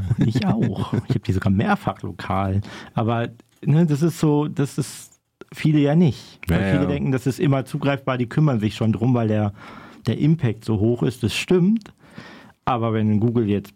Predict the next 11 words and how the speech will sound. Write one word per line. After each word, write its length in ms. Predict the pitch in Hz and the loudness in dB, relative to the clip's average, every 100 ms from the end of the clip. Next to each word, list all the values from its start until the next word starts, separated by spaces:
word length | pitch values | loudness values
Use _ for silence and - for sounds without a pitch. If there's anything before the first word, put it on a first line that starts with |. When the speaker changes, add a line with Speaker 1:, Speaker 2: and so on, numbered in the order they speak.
| _ | _
Speaker 1:
pleite 580 | - 85 110 131 - 131 | -6 -4 -2 -2 -2 -2
geht, 540 | 131 127 131 127 - | 2 2 2 -2 -4
aufgekauft 960 | - 135 - - - 123 123 120 - | -2 -4 -4 -10 -4 -2 -2 -4 -4
wird, 640 | 120 123 123 113 - - 202 233 214 | 0 2 0 -2 -12 -8 -8 -6 -6
ähm, 720 | 196 170 165 175 202 175 135 | -4 -2 0 2 2 2 2
noch 240 | 123 131 135 | 2 0 0
eine 260 | 127 127 | 2 2
Schippe 380 | 120 156 - 139 | 2 -2 0 0
mehr 220 | 120 120 | 2 0
Evil 440 | 143 147 147 147 135 | 0 0 2 2 2
drauflegt, 800 | 123 131 120 120 123 127 123 | 0 -2 -2 0 2 2 2